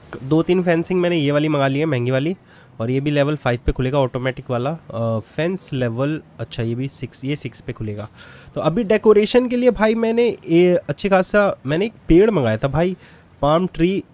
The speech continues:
एक दो मंगा लेते हैं, ठीक है। और ये पता नहीं plant बेड, ये मेरे को नहीं पता क्या है। तो अभी मेरे को, हाँ, और भी तो चीज़ें मंगानी थी, रुक जाओ। अरे मेरे को वैसे मंगाना क्या था? अच्छा हाँ भाई, मेरे को मंगाना तो सब ये नहीं था, बाकी ये मैं मंगा लेता हूँ।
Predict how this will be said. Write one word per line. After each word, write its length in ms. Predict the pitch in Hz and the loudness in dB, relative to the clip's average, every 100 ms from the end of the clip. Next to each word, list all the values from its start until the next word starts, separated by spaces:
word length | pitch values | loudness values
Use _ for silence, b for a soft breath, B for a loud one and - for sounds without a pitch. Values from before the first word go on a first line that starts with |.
| 135 | -4
एक 160 | 143 | -2
दो 100 | 143 | 0
मंगा 220 | 160 120 | 0 2
लेते 240 | 123 117 135 | 0 0 -2
हैं, 100 | 190 - _ - - | -6 -10 _ -20 -10
ठीक 160 | 180 | -4
है। 160 | 147 113 B B | -4 -4 B B
और 340 | 117 117 120 123 | -6 -4 -2 -2
ये 220 | 123 175 | 0 0
पता 200 | 185 190 | 0 -2
नहीं 120 | 202 208 - - - - - | -2 -6 -12 -20 -20 -20 -4
plant 640 | 147 151 170 190 208 - | 0 4 4 2 -2 -4
बेड, 480 | 190 120 - 143 156 | -6 -4 0 2 2
ये 200 | 131 135 | -2 -2
मेरे 140 | 151 151 | -2 -2
को 80 | |
नहीं 160 | 160 120 | -2 -2
पता 200 | 117 135 | -2 -4
क्या 200 | 135 127 | -2 -2
है। 160 | 151 185 B B - | -2 -4 B B -8
तो 120 | 117 | -6
अभी 360 | 107 131 131 170 | -4 -4 -2 -2
मेरे 160 | 165 | -2
को, 120 | 160 165 | -4 -4
हाँ, 160 | 156 | -4
और 280 | - 113 120 | -4 -4 -4
भी 100 | 135 | -4
तो 100 | 139 | -6
चीज़ें 240 | 135 127 | -6 -6
मंगानी 300 | 127 113 110 | -4 -4 -4
थी, 80 | 120 | -6
रुक 120 | 127 107 | -8 -10
जाओ। 180 | - 95 - | -12 -12 -14
अरे 160 | 107 151 | -14 -12
मेरे 160 | 151 | -12
को 200 | 147 143 | -12 -10
वैसे 260 | 98 120 147 | -10 -8 -8
मंगाना 280 | 131 107 147 | -6 -6 -6
क्या 140 | 131 | -6
था? 180 | 101 104 b b b b b - | -8 -14 b b b b b -8
अच्छा 180 | 165 226 | -2 0
हाँ 280 | 190 208 | 2 0
भाई, 260 | 180 196 208 | 0 0 0
मेरे 340 | 151 160 190 | 0 0 -2
को 140 | 196 190 | -4 -4
मंगाना 400 | 151 143 147 165 | -2 -2 -2 -4
तो 140 | 175 | -6
सब 160 | 175 151 - - | -6 -8 -10 -8
ये 200 | 127 151 | -2 0
नहीं 140 | 147 | 0
था, 140 | 143 170 | -2 -2
बाकी 340 | 123 110 127 | -4 -4 -6
ये 80 | 127 | -4
मैं 120 | 123 | -2
मंगा 300 | 117 110 113 | -4 -4 -4
लेता 240 | 123 120 | -6 -6
हूँ। 80 | 165 | -8